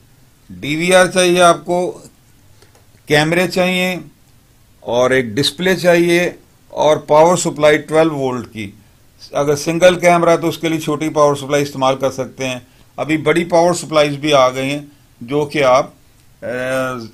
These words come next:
मतलब एक से ज़्यादा कैमरों के लिए इस्तेमाल कर सकते हैं। एक power supply पर आप,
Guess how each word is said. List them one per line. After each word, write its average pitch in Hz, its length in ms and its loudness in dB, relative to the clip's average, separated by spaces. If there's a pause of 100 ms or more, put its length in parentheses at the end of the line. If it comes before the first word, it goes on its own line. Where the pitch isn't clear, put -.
(180)
मतलब 131 240 -8
एक 135 240 -6
से 135 160 -6
ज़्यादा 131 300 0
कैमरों 123 400 -6
के 120 160 -10
लिए 135 260 -8 (300)
इस्तेमाल 123 440 -2
कर 120 180 -4
सकते 117 320 -12
हैं। 127 280 -10 (880)
एक 143 420 -6 (120)
power 131 220 0
supply 131 380 -4
पर 127 180 -4
आप, 117 200 -2